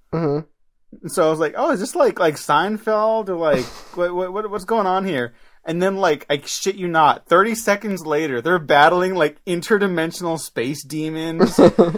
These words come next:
Speaker 2: And then, like, the, like, half the, the main cast that's established in the episode is just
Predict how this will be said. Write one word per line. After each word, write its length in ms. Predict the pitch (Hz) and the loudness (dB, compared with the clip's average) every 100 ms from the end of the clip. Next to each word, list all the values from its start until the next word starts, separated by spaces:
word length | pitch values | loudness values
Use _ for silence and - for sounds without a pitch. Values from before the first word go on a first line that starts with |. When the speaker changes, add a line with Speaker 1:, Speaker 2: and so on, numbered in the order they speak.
| - - - | -8 -12 -2
Speaker 2:
And 160 | 170 175 | 0 2
then, 120 | 180 | 2
like, 400 | 190 170 151 147 | 4 4 2 0
the, 220 | 170 165 - 143 | -2 -2 -14 -6
like, 160 | 151 147 | -4 2
half 360 | 190 170 202 190 | 6 6 6 0
the, 240 | 190 151 | -4 -4
the 120 | 135 143 | -2 -2
main 280 | 143 160 170 | -2 -4 -4
cast 360 | 185 147 156 | 2 2 2
that's 120 | 170 170 | -4 -10
established 580 | 147 - 131 143 151 156 | -8 0 0 0 -4 -6
in 60 | 143 | -6
the 100 | 127 | -4
episode 480 | 127 143 156 147 147 | -6 -4 -2 0 -2
is 140 | 131 | -6
just 240 | 135 127 | -6 -8